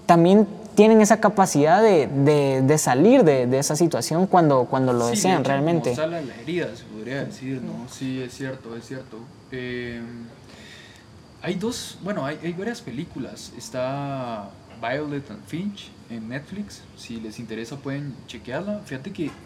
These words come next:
Speaker 2: eso realmente es. El, el chavo este, eh, se sigue, a pesar de que, pues, tienen que ver la película, ¿no? Pero a pesar de que tiene novia, o sea, se sigue escapando porque se siente deprimido, entonces se escapa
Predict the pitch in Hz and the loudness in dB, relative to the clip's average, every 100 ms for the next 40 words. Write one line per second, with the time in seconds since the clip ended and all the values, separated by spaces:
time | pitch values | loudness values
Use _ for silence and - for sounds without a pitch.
0 | - - 135 139 185 175 165 139 147 160 | -20 -16 -14 -10 -8 -8 -8 -10 -8 -10
1 | 165 151 247 - - - - - - - | -8 -8 -8 -12 -20 -20 -20 -20 -20 -14
2 | 135 135 143 127 - 156 147 175 180 - | -12 -10 -10 -10 -10 -8 -6 -6 -8 -8
3 | 202 185 143 131 123 120 117 113 107 101 | -10 -10 -8 -8 -6 -8 -10 -10 -12 -14
4 | - - - - - - - - 135 - | -16 -20 -20 -20 -20 -20 -18 -14 -14 -10
5 | 131 151 175 170 110 - 120 110 120 151 | -6 -4 -4 -4 -8 -10 -10 -10 -8 -8
6 | 165 127 104 95 - - 120 - - 127 | -8 -10 -10 -12 -18 -18 -18 -18 -12 -10
7 | 151 123 135 151 110 139 139 110 113 120 | -10 -8 -8 -8 -10 -10 -12 -14 -12 -12
8 | 104 107 123 165 135 127 143 165 202 214 | -12 -12 -12 -10 -8 -8 -8 -6 -8 -8
9 | 135 151 156 104 147 185 - 113 - 175 | -10 -10 -12 -12 -10 -10 -10 -14 -8 -6
10 | 226 285 - - - - - 135 127 113 | -6 -10 -14 -20 -20 -20 -14 -10 -10 -8
11 | 131 196 190 127 147 175 170 170 190 - | -8 -8 -10 -10 -10 -10 -10 -12 -14 -12
12 | 180 208 240 | -10 -8 -10